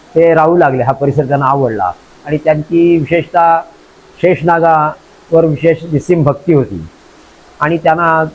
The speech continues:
आयुर्वेदाचं वगैरे ज्ञान होतं आणि ते गावातल्या लोकांना, जिथे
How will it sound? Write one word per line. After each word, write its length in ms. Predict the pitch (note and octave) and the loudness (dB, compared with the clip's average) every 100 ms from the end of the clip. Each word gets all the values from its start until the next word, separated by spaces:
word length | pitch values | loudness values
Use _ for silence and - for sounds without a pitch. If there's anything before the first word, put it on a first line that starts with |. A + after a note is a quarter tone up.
| - - | -14 0
आयुर्वेदाचं 560 | D#3+ E3+ E3+ D#3+ D#3+ | 2 2 2 0 2
वगैरे 280 | D3+ D3 D3+ | 0 2 0
ज्ञान 300 | C3+ C#3+ C#3 | -2 -2 -2
होतं 240 | A2+ G2 F#2 - - - - | -2 -6 -12 -14 -20 -20 -12
आणि 160 | C3 C#3+ | -4 -4
ते 460 | E3 E3 E3 D#3+ - C3+ | 0 2 2 -2 -12 -4
गावातल्या 520 | C3 C3+ D3+ D#3 D#3+ | 0 2 0 0 0
लोकांना, 600 | D3+ C3+ C#3+ C#3+ C3 G#2 F#2+ - - - | 0 0 0 0 0 -2 -6 -18 -20 -12
जिथे 300 | A#2+ C3 C#3 | -4 0 0